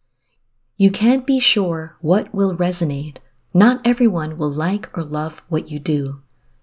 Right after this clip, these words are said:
Start with small and specific to make it easier to do scary things. Maybe millions of people aren't waiting for you to show up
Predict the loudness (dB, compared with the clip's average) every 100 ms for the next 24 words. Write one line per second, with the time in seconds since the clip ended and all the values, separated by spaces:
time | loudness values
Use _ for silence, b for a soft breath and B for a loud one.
0 | _ _ _ 0 2 2 0 -8 -6 -2
1 | -2 -2 -6 -4 -4 -4 -6 -4 -6 -6
2 | -8 -4 -2 0 0 -2 -4 -2 -4 -4
3 | -6 -6 -6 -4 -2 -2 -4 -6 -8 -8
4 | -6 -6 -6 -6 -8 -10 _ _ _ _
5 | 2 6 6 6 4 4 4 2 0 -4
6 | -4 -6 -6 -6 -2 -2 -2 -2 -2 -4
7 | -6 -10 -8 -6 -4 -4 -6 -8 -10